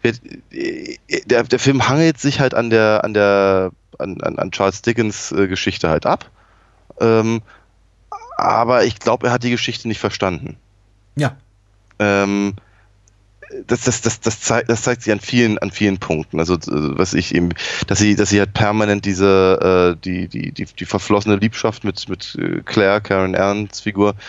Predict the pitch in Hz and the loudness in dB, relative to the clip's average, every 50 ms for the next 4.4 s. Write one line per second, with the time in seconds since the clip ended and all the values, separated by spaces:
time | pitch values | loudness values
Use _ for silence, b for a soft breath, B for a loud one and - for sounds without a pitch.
0 | B B B B B B - 113 110 104 104 110 107 95 98 95 104 120 123 110 | B B B B B B 0 0 2 2 2 2 2 2 2 2 0 0 -2 -4
1 | 107 113 120 123 120 117 b b b b b _ - 117 117 113 110 - - - | -2 -2 -2 -2 -4 -8 b b b b b _ 0 0 0 0 -2 -8 -10 -4
2 | 107 110 101 117 117 113 117 123 120 - 123 98 87 113 113 - 117 104 104 - | 0 0 2 2 0 -2 -4 -4 0 2 2 2 2 0 0 -2 -4 -2 0 0
3 | 120 156 180 170 120 - - - 104 98 98 107 104 104 104 107 92 - - - | 0 2 2 0 0 0 -2 -4 -4 -2 -4 -2 -2 -2 -2 -2 -4 -6 -6 0
4 | 95 101 104 104 - 135 139 147 | 2 4 4 4 4 2 0 0